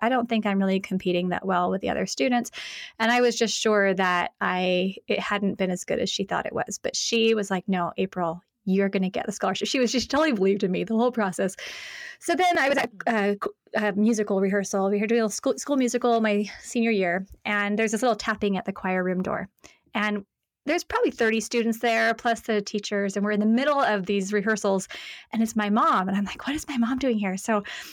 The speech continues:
I go out to the little staircase, and I'm like, "Mom, what are you doing?" And she's jumping up and down, and she's holding this big envelope. And she's like, "April, it came, it came." And she was jumping up and down. She was so excited for me to open it.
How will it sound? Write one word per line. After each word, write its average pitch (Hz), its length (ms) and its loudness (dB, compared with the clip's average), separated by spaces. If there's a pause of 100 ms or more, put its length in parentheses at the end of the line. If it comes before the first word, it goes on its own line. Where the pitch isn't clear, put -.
(140)
I 208 80 0
go 254 100 2
out 294 120 0
to 294 40 -4
the 269 60 0
little 269 160 2
staircase, 220 760 -2
and - 140 -12
I'm 226 60 0
like, 254 180 0
"Mom, 285 380 2
what 247 140 2
are 277 60 2
you 285 80 0
doing?" 269 240 4
And 208 100 2
she's 233 300 -2 (160)
jumping 254 720 0
up 226 200 -2
and 214 120 2
down, 214 380 2
and 226 100 2
she's 220 240 -4
holding 285 320 2
this 254 180 -2 (640)
big 233 180 2
envelope. 233 440 0
And - 100 -18
she's 311 180 -2
like, - 200 -4
"April, 381 480 -2 (440)
it 349 160 -4
came, - 200 0
it 453 380 2
came." - 140 0 (260)
And 403 100 -2
she 370 200 0
was 392 140 2
jumping 415 460 0
up 392 120 0
and 370 100 0
down. 277 220 2
She 320 120 -2
was 349 140 2
so 381 160 0
excited 320 420 0
for 311 60 -2
me 311 60 0
to - 120 -2
open 330 220 0
it. 233 200 -2